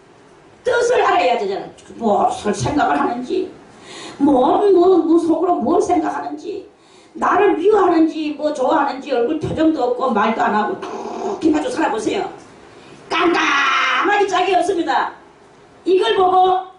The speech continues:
어두운 영혼이라고 말을 하는 거야. 응?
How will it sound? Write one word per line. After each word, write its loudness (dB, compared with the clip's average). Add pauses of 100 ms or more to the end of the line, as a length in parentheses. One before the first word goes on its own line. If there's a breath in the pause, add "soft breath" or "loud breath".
(260)
어두운 2
영혼이라고 -6
말을 -8
하는 -10
거야. -18 (720)
응? -2